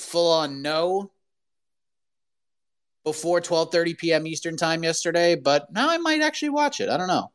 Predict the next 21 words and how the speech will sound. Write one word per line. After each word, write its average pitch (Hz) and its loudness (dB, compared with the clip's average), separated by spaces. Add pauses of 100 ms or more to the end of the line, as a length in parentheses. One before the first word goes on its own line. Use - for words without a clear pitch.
(1300)
Sunday, 160 2
of 156 0
course, - 2 (880)
me 135 0
and 147 2
my 147 4
best 139 2
friend 139 0
will 135 0
do 135 4
On 131 2
to 135 -6
the 127 -2
Next 123 0
One 127 -2
for 127 -6
U 120 0
F 120 0
C 123 -4
Vegas 110 -2
seventy. 104 -4